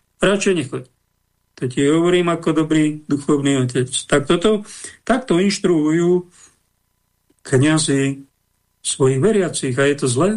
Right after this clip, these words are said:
Myslím, že zlé by bolo o tom mlčať, zlé by bolo nevyučovať, nevarovať, toto do mládežov a do veriacich nedávať, že by vlastne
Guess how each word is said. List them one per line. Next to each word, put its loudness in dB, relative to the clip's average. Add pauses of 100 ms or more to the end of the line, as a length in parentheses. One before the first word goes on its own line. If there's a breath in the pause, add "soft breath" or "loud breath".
(1080)
Myslím, 2
že -2
zlé 0
by 2
bolo 2
o -2
tom 0
mlčať, 0 (1040)
zlé 2
by 2
bolo 0
nevyučovať, 0
nevarovať, 0 (400 soft breath)
toto 0
do -2
mládežov 2
a 0
do 2
veriacich 0
nedávať, 2
že 0
by 2
vlastne 0